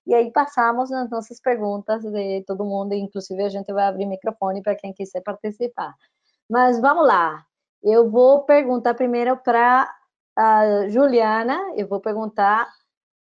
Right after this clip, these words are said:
você que representa uma área de marketing, uma grande organização,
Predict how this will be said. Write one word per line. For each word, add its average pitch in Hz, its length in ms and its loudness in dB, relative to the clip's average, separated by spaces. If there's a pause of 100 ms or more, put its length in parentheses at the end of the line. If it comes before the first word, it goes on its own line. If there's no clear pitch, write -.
(100)
você 269 520 2
que 311 120 -4
representa 233 640 -2
uma 220 100 0
área 208 160 2
de 208 120 -2
marketing, 208 540 -2
uma 190 140 -4
grande 202 280 -2
organização, 202 1040 -4